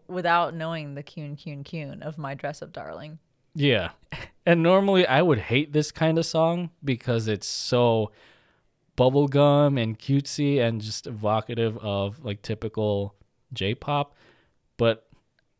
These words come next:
Speaker 2: I fuck with it. <laughs> And y-, if you haven't watched the music video, I think, uh,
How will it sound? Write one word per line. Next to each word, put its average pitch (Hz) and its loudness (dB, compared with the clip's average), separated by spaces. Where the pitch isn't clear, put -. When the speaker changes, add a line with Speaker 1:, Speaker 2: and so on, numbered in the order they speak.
Speaker 2:
I 117 -2
fuck 143 2
with 101 -6
it. 87 -8
<laughs> - 2
And 147 4
y-, 160 -4
if 147 -2
you 170 6
haven't 165 6
watched 151 2
the 135 0
music 135 -2
video, 170 0
I 123 0
think, 160 -4
uh, 98 0